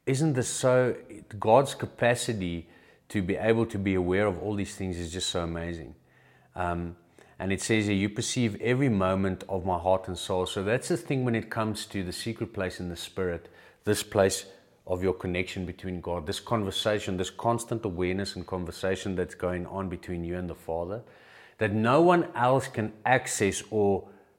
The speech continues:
or eavesdrop on that conversation, because it's such an intimate conversation between you and the Father in the Spirit.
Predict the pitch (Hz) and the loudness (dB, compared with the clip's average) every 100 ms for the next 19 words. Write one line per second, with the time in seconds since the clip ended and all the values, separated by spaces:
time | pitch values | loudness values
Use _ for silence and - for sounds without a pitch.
0 | _ _ _ _ 110 101 98 95 - 156 | _ _ _ _ 4 6 4 2 0 4
1 | 160 127 90 98 95 90 - 98 92 92 | 6 4 4 8 8 6 -2 2 4 2
2 | - 95 82 - 104 104 90 87 104 95 | 0 -2 -4 -2 -2 0 -4 -6 -4 -4
3 | 101 - - 143 - 135 131 139 139 117 | -2 -2 2 2 0 -4 -2 -4 -2 -4
4 | 101 110 98 92 110 104 - 92 - 92 | -2 -4 -2 -2 -2 -2 -4 -8 -6 -6
5 | 90 95 92 90 95 95 92 85 80 - | -4 -2 -4 -4 0 0 0 -6 -8 -8
6 | 90 | -8